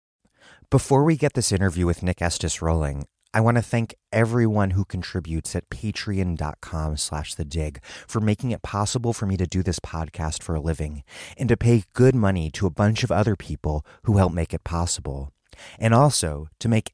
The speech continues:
every episode available for free to all, no paywalls. So, if you can afford to contribute but have not yet done so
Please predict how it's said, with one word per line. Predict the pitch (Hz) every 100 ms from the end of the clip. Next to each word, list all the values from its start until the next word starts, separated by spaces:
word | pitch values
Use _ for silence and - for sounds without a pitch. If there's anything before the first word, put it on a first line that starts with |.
| -
every | 110 113 120
episode | 90 - 87 - 78 78 - -
available | 110 104 104 104 95
for | - 92
free | - 131 85 85 - -
to | 110
all, | 107 78 71 - _ _ -
no | 82 90 92
paywalls. | 92 98 80 76 73 - - _ _ _ _
So, | - - 85 69 69 _ _ _ - - - _
if | - 101
you | 101
can | 104
afford | 95 - 98 104
to | 107
contribute | - 92 - 80 76 76 -
but | 80
have | 78
not | 78 78 73
yet | 76
done | - 78 76
so | - 64 57 82